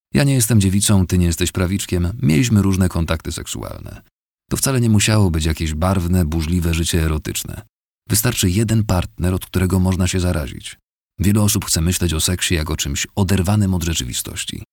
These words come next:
Tymczasem prawda jest taka, że idąc z kimś do łóżka bez prezerwatywy, w pewnym sensie idziemy do łóżka z jego poprzednimi partnerkami czy partnerami. Czy tego chcemy? Nie sądzę.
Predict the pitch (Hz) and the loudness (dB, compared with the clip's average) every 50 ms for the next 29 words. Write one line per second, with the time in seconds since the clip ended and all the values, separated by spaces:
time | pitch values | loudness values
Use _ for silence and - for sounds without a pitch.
0 | _ _ _ _ _ - - 101 104 - 104 95 80 - 107 107 101 95 90 82 | _ _ _ _ _ 0 0 2 2 4 2 2 2 2 0 -2 0 0 0 -2
1 | - - - - 95 - - 87 80 80 - 95 92 92 87 85 - - - - | -2 -2 -2 -2 -4 -2 -2 -2 -2 -2 -2 -2 -2 0 0 0 0 -2 -2 -2
2 | 90 85 78 78 80 76 78 87 - - - 78 73 78 78 - - - 87 78 | -2 -2 0 0 -2 -2 -2 -2 -4 -2 -4 -4 -2 -2 -2 -2 -2 -2 -2 -2
3 | 80 78 76 76 76 - - 69 69 82 95 - - 110 92 104 98 90 - 95 | -2 -2 -2 -4 -4 -4 -6 -6 -4 -4 -4 -4 -2 0 2 2 2 2 2 0
4 | 92 92 - 107 104 90 90 98 95 95 87 92 85 82 87 - - - 104 95 | -2 -2 0 0 0 0 0 0 0 0 0 0 0 -2 -2 -4 -2 -2 -2 0
5 | 104 98 101 104 104 104 - - - 110 101 104 104 113 107 107 123 110 110 - | 0 0 0 -2 -2 -4 -4 -2 -2 0 2 2 2 2 2 0 -2 -4 -4 -4
6 | - 123 113 107 - - 90 98 104 104 - 127 - - 131 - - - - 76 | -2 -2 -2 -2 0 0 0 0 0 0 -2 -4 -4 -4 -4 -4 -2 -2 -2 0
7 | - 64 60 57 53 - - - _ _ _ _ _ _ _ _ _ - - 101 | 0 -2 -4 -4 -6 -8 -12 -14 _ _ _ _ _ _ _ _ _ -2 -2 0
8 | - 95 82 92 - - - 73 76 104 127 131 127 _ _ _ _ _ _ _ | 0 0 -2 -2 -4 -4 -4 -4 -4 -4 -4 -6 -8 _ _ _ _ _ _ _
9 | _ _ _ _ _ - - 147 - - - - - - - | _ _ _ _ _ 0 0 2 2 2 0 -2 -4 -6 -10